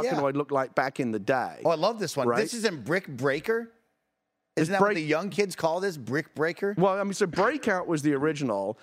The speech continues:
Speaker 2: and
Speaker 1: Okay.
Speaker 2: now here is, like, the, I think the, I think this is, this is called, like, the,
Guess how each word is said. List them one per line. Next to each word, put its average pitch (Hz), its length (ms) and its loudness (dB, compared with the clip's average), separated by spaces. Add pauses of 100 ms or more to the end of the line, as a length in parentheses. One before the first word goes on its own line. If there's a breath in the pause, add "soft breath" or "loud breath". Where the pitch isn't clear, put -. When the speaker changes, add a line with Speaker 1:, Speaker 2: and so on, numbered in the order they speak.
(140 loud breath)
Speaker 2:
and 135 100 4
Speaker 1:
Okay. 180 180 2
Speaker 2:
now 208 160 -2
here 190 320 0
is, 151 160 -2
like, 151 280 0
the, 151 80 2
I 151 100 0
think 156 140 -2
the, 156 100 2
I 147 80 0
think 160 140 -2
this 147 100 -2
is, 135 140 -6
this 147 160 0
is 135 140 -4
called, 151 200 2
like, 135 240 0
the, 120 320 0